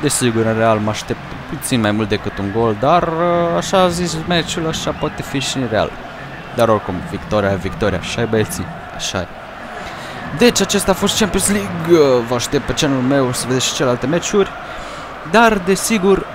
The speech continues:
va veni și acele meciuri pentru pandurii din Europa în curând pe channelul meu. Vă rog frumos, like, subscribe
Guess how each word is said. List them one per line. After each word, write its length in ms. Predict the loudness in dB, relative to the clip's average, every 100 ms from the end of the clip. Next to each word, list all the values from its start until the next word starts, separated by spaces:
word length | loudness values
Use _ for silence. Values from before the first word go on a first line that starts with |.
| -10 0
va 140 | 2
veni 320 | 4 2 0
și 240 | 0 -2 -2 0
acele 280 | 0 -2 -4
meciuri 340 | -2 -2 -2 -4 -2
pentru 240 | -2 -2 0
pandurii 560 | 0 2 2 2 2 0
din 160 | -2 -2 -2
Europa 600 | -2 0 0 2 2 2 0
în 260 | 2 2 0 -2
curând 440 | 2 4 4 2 0 -2
pe 140 | 0 -2 0
channelul 280 | 2 4 4
meu. 280 | 4 4 2 -4 -10 -10 -6
Vă 60 | 0
rog 100 | 0
frumos, 320 | 2 0 0
like, 220 | 2 2
subscribe 760 | 2 0 2 0 -2 2 2 2